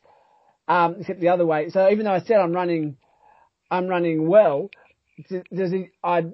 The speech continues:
became friends with a guy on Strava who, who,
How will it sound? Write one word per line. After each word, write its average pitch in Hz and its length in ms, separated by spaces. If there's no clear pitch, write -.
became 220 380
friends 196 320
with 190 140
a 165 60
guy 160 640
on 156 180
Strava 160 920
who, 170 60
who, 170 280